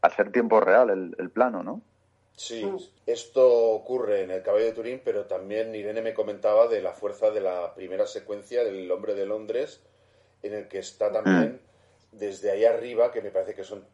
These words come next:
Speaker 2: como mínimo diez minutos, desde la parte alta del faro donde está nuestro protagonista y cómo te muestra el inicio de cómo empieza una trama con un, una maleta, un barco,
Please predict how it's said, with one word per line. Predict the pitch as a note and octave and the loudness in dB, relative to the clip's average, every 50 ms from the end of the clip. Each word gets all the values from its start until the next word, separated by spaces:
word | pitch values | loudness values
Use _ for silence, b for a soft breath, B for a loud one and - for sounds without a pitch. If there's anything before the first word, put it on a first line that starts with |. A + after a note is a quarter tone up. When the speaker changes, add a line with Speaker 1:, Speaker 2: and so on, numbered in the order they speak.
| _ | _
Speaker 2:
como | _ G2 F2+ F2+ F2+ | _ -8 -8 -8 -8
mínimo | G2+ A2 A2 G#2 G2 F#2+ | -10 -10 -8 -6 -6 -6
diez | F#2+ G#2 - - | -6 -6 -10 -10
minutos, | G#2 G2+ G2+ G#2+ G#2 - A#2+ A#2+ A2+ | -12 -12 -12 -10 -4 -4 -4 -4 -4
desde | G2 F2+ F2 E2+ F2 F2 E2+ E2+ E2+ E2+ E2 D#2+ | -10 -14 -14 -14 -12 -10 -8 -8 -8 -8 -8 -8
la | E2+ E2 - | -8 -8 -8
parte | F#2+ F#2+ F#2+ - _ _ G#2 G2+ G2+ G2+ G2 - _ _ _ _ _ _ _ _ _ _ _ _ | -8 -10 -10 -10 _ _ -6 -6 -6 -6 -10 -12 _ _ _ _ _ _ _ _ _ _ _ _
alta | G#2+ A2 A2 G#2+ - A2+ G#2 | -6 -6 -6 -2 0 -2 0
del | G2+ G#2+ G#2 | 0 -4 -6
faro | - - A2+ A2 A#2 A#2+ | -4 -2 2 2 2 2
donde | A#2 A2 G#2 G2 | 2 -2 -6 -10
está | F#2+ - G2+ | -10 -8 -8
nuestro | G#2 G#2 - A2 - | -8 -6 -6 -6 -6
protagonista | - G#2+ A2 A2 A2 A2 A2 A#2 A2 - - - C3+ C3+ C#3 - - _ _ | -6 -4 -2 -2 -2 -2 -4 -8 -10 -12 0 2 2 2 2 -2 -10 _ _
y | - A2 G2 F#2+ | -18 -18 -18 -18
cómo | _ - G#2+ G#2+ A2 A#2 B2+ C#3 - - - _ _ _ _ | _ -4 -4 -2 0 -2 -2 -2 -4 -8 -14 _ _ _ _
te | - G#2 | -6 -6
muestra | F#2+ G2 G#2 G#2 G#2 - - A#2 A#2 B2 B2+ - - _ _ _ _ | -4 -4 -6 -6 -8 -8 -6 -6 -4 -4 -6 -8 -12 _ _ _ _
el | - A2+ G2 F#2 F2+ | -4 -4 -4 -6 -10
inicio | F#2+ F#2 G#2 G#2+ G#2 - A#2 A#2+ | -12 -12 -14 -16 -12 -10 -8 -8
de | A2+ G2 | -8 -6
cómo | - F#2+ F#2+ G2+ | -6 -6 -6 -6
empieza | G2 F#2+ - G2 F#2+ - G#2+ A2 A2+ | -10 -10 -12 -12 -12 -8 -4 -4 -4
una | A2 G2 F2+ E2+ | -2 -4 -8 -4
trama | - - G#2+ A2 A#2 A#2+ C#3+ C#3 - _ _ _ _ _ _ | -2 0 0 0 -2 -4 -8 -8 -12 _ _ _ _ _ _
con | _ - G2+ G#2 A2 A#2 B2+ B2+ - - | _ -2 0 0 0 0 -2 -6 -10 -12
un, | G#2+ G2+ G2+ G2+ G2+ F#2+ F#2+ F#2 F2+ E2+ D#2+ D#2 - - | -10 -10 -10 -10 -12 -14 -16 -18 -18 -20 -20 -20 -20 -18
una | F2+ F#2 F#2+ F#2 | -10 -6 -6 -4
maleta, | F#2 G2 G#2 A#2+ C#3+ D3+ D3+ - D3+ D#3 D#3+ E3+ E3 - - - | -2 -2 2 2 2 2 2 2 0 2 2 -2 -4 -6 -8 -8
un | G2 A2 A2 A2 G#2+ G#2+ G#2 G#2 G#2 G#2 G#2 G#2 G2+ | -10 -8 -8 -8 -8 -8 -8 -10 -10 -10 -12 -6 -4
barco, | A#2 C3+ C#3+ - - - - D#3 E3 E3+ F3+ - - | 0 0 0 0 -2 -4 0 2 2 2 2 -2 -6